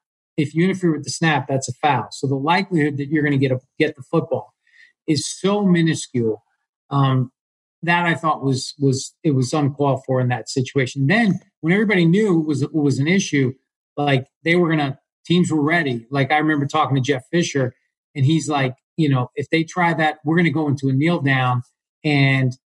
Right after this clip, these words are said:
and we're gonna, we're gonna run a, like, an option pass out of it." And we're gonna, we're gonna pitch to the, to the back, and we're gonna throw, and my end is gonna go deep, and we're gonna score a touchdown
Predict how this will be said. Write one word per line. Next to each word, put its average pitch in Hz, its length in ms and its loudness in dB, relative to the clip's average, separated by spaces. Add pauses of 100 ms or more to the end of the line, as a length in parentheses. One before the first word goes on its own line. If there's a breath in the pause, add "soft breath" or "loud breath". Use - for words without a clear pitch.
(120)
and 143 180 0
we're 160 120 2
gonna, 151 300 0
we're 165 140 2
gonna 165 160 2
run 147 180 0
a, 123 140 -2 (100)
like, 131 200 0
an 127 80 -2
option 143 420 0
pass - 340 -4
out 120 160 -4
of - 120 -16
it." - 80 -20 (320)
And 143 160 0
we're 147 80 2
gonna, 143 200 0
we're 156 140 0
gonna 135 140 -2
pitch 170 320 -2
to 156 80 0
the, 131 180 0 (140)
to 156 100 0
the 131 80 0
back, 143 380 -2
and 147 120 2
we're 139 100 2
gonna 131 180 0
throw, 135 460 -2
and 139 100 0
my 131 260 0
end 160 220 2
is 143 120 -2
gonna 135 180 0
go 127 120 -2
deep, 143 340 0
and 131 100 0
we're 139 100 0
gonna 143 120 0
score 135 220 -2
a 120 40 -4
touchdown 135 580 -2